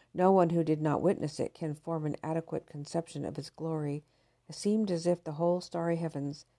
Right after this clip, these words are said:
had congregated at one point, near the zenith, and were simultaneously shooting forth, with the velocity of lightning, to every part of the horizon, and yet they were not exhausted.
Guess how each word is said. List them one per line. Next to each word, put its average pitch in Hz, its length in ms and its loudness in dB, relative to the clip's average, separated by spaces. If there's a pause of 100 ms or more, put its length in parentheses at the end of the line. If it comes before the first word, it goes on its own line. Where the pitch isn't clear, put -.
(160)
had 147 140 -10
congregated 151 760 -4
at - 100 -2
one 151 220 -2
point, 156 380 -8 (580)
near 165 180 0
the 160 140 2
zenith, 151 500 0 (400)
and 185 140 -2
were 170 100 4
simultaneously 180 880 0
shooting 156 360 -2
forth, 202 420 -6 (460)
with 180 100 -8
the 175 80 2
velocity 185 600 4
of 214 120 0
lightning, 185 480 -2
to - 240 -12
every 190 340 -2
part 175 300 -6
of 160 80 -4
the 160 80 -2
horizon, 160 520 -2 (360)
and 190 120 -4
yet 196 140 -2
they 202 100 -4
were 196 120 0
not 190 180 -2
exhausted. 180 640 -4